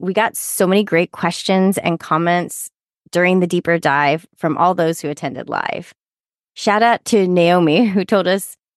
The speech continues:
at the end that she was gonna fix all her care plans right away.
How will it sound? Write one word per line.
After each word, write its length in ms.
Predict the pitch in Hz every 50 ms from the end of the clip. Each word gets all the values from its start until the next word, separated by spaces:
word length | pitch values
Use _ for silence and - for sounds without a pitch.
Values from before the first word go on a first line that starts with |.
| _ _
at 120 | - - 196
the 140 | 185 - -
end 400 | - 165 160 156 156 170 185 - -
that 420 | - 185 170 160 160 151 - -
she 160 | - - 220
was 140 | 220 220 196
gonna 140 | 208 202 220
fix 280 | - - 190 - - -
all 140 | - 170 175
her 160 | 175 190 180
care 220 | - - 170 156
plans 360 | - - 151 143 139 151 151 - _
right 380 | - - 147 151 139 139 131
away. 420 | 120 95 90 80 73 62 - 175